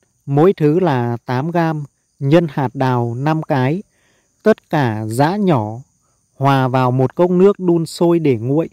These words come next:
gạn lấy nước trong, thêm đường, cách hai giờ uống một lần. Liều lượng, cứ mỗi một tuổi uống một thìa cà phê. Có thể gia giảm như sau.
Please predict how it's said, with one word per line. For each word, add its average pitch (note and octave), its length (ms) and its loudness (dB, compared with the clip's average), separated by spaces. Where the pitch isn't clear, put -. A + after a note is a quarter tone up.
gạn C3 420 -2
lấy C3+ 280 0
nước F3 340 2
trong, D#3 320 -2
thêm E3+ 360 2
đường, B2 340 2
cách G3 220 0
hai D#3+ 260 0
giờ C3+ 300 0
uống C3+ 340 0
một C#3+ 160 0
lần. A#2+ 300 0
Liều C3+ 300 4
lượng, D3+ 300 0
cứ F#3 240 4
mỗi F#3 300 2
một F3 260 0
tuổi B2+ 480 -2
uống D3+ 280 0
một F3 160 2
thìa C#3 260 0
cà C3 220 -4
phê. E3 380 0
Có C#3 220 4
thể A#2 440 0
gia D3+ 300 0
giảm B2+ 320 -4
như C3+ 160 -2
sau. D#3 440 0